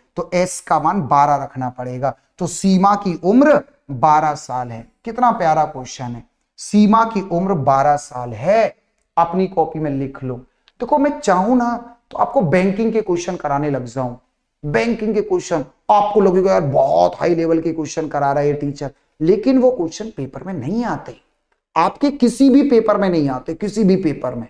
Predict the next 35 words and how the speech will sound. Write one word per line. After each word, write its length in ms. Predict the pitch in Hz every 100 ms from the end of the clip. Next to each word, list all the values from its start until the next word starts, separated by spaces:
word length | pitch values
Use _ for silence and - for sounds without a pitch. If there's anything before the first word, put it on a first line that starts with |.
| _ _ _ _ -
जो 240 | 131 175 247
बैंक 480 | 151 202 247 254
वाले 240 | 202 190 190
क्वेश्चन 340 | 185 175 185
में 100 | 180
कराने 260 | 170 160 170
लग 140 | 156
जाऊं, 200 | 147 165 - _ _ 247
एक 240 | 262 254
से 160 | - 226
एक 140 | -
टिपिकल 380 | 220 208 202 202
क्वेश्चन 360 | 185 170 - 175
में 120 | 175
कराने 320 | 156 151 160
लग 120 | 156
जाऊं 160 | 147 226
ना, 80 | 269
वो 120 | 269
नहीं 280 | 269 320 330
आएंगे 320 | 311 285 269 - _ _ _
और 80 | 175
उसका 400 | 175 233 - 151
हमें 160 | 143 139
कोई 140 | 139
फायदा 280 | 135 123 135
मिलेगा 400 | 160 262 277 254
नहीं। 160 | 240 247 - _ -
और 60 | 170
मैं 180 | 208 147
गारंटी 420 | 170 220 220 226
से 140 | 208
कह 100 | 185
रहा 80 |
हूं, 80 | 190